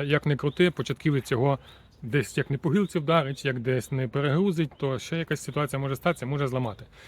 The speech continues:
Тобто для початківців я не рекомендую. Для вже таких опитних більш людей, в принципі, ціна недорога, він справді чуйка, е,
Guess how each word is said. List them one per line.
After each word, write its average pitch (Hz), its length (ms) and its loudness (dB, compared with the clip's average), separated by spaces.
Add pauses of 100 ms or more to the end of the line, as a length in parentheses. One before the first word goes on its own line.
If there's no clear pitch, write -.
(140)
Тобто 120 160 -2
для 139 80 2
початківців 165 540 -2
я 156 120 4
не 147 100 0
рекомендую. 127 540 -4
Для 147 400 0
вже 135 180 0
таких - 480 -4
опитних 165 460 0
більш 147 240 -2
людей, 151 320 0 (320)
в - 20 -20
принципі, 180 340 0
ціна 147 380 0 (340)
недорога, 147 640 2
він 143 300 0
справді 123 380 0
чуйка, 117 520 -4 (100)
е, 117 320 -2